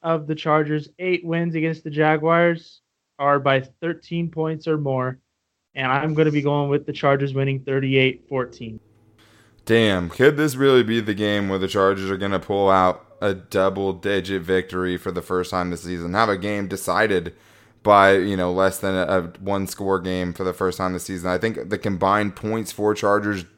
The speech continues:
Speaker 2: games so far this season on both sides is twenty-one points has been the difference in their five games. That is just ridiculous. I mean, an average of a four-point margin. Uh, it's, it's been tough. And Chargers fans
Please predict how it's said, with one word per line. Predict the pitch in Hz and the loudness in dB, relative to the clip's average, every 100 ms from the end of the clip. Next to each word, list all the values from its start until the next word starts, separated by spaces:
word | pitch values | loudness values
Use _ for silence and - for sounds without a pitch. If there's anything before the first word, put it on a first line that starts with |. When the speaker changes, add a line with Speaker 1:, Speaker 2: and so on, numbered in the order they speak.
| _ _ - | _ _ -8
Speaker 2:
games | 104 104 95 | -6 -4 -4
so | 104 | -4
far | 95 101 101 | 0 0 0
this | 98 | -2
season | - 104 104 110 107 _ - _ | -6 -6 -4 -6 -8 _ -20 _
on | 95 95 | -2 0
both | 98 107 | 2 0
sides | - 98 98 101 | 2 4 6 4
is | 90 | -4
twenty-one | - 120 117 120 98 104 104 | -6 -2 2 2 0 -2 -2
points | 92 98 82 82 - - - - - | -2 -2 -2 -6 -16 -20 -20 -6 0
has | 107 | 0
been | 90 107 | 2 0
the | 104 | 0
difference | 101 104 98 95 92 - - _ - | 2 2 2 -2 -2 -6 -14 _ -2
in | 107 104 | 0 2
their | 98 | 2
five | 92 101 95 92 | 4 4 4 4
games. | 92 92 82 80 | 0 -2 -2 -6
That | 87 95 | -2 0
is | 92 | 0
just | 78 95 - | -2 -6 -4
ridiculous. | 92 80 95 82 87 82 80 | -6 -2 -4 -2 -6 -6 -6
I | 87 | -6
mean, | 87 85 | -6 -4
an | 85 90 | -4 -2
average | 92 90 87 | -2 -2 -4
of | 82 | -8
a | |
four-point | - 101 98 92 98 92 | -6 -2 -2 -2 -4 -4
margin. | 87 90 92 82 78 76 _ _ _ - | -2 0 -2 -4 -12 -16 _ _ _ 0
Uh, | 95 87 85 | 0 0 -4
it's, | 90 98 - - | -4 -4 -6 0
it's | 123 | 0
been | - 113 | 0 -2
tough. | 107 98 90 | 2 2 2
And | |
Chargers | 92 113 117 107 | 0 2 2 -2
fans | - 107 101 90 | -2 -2 -2 -6